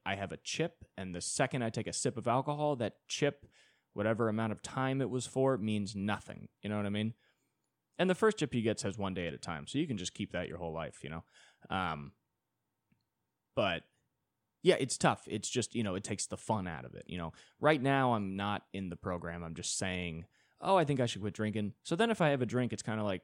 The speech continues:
"Eh, I probably shouldn't, but, you know, hey, we didn't make any commitments. You haven't turned your back. You're not a liar. You are doing something that you have suggested you probably shouldn't do." There's a lot less weight to that.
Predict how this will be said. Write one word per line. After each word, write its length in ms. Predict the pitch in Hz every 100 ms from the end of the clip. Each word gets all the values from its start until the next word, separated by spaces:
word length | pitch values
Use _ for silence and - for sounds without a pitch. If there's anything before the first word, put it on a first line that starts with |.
| _
"Eh, 260 | 165 190 180
I 40 |
probably 340 | 139 156 156 139
shouldn't, 400 | - 151 147 123
but, 260 | 135 - -
you 160 | 143 147
know, 180 | 143 -
hey, 320 | 139 160 -
we 160 | - 113
didn't 180 | 143 151
make 180 | 156 151
any 120 | 156
commitments. 640 | 156 156 120 117 - - _ _ _ _ _
You 140 | - 123
haven't 320 | 135 131 -
turned 260 | 135 131 127
your 100 | 127
back. 260 | 143 113
You're 100 | 120
not 180 | 143 170
a 40 |
liar. 720 | 101 82 82 107 110 64 67 - _ _ _ _ _ _ -
You 260 | 117 127
are 140 | 131 120
doing 360 | 107 151 156 143
something 460 | 135 127 127 131
that 100 | 117
you 200 | 107 131
have 160 | 127 113
suggested 560 | 107 104 107 104 104 98
you 120 | 98
probably 540 | 92 - 101 101 98
shouldn't 460 | - - 90 82 -
do." 260 | 73 65 - _ _ _ _ _ - - _ _ _ _ _ _ _
There's 200 | 135 151
a 60 | 139
lot 400 | 135 143 139 -
less 260 | 110 95 85
weight 180 | 71 -
to 80 |
that. 220 | 50 50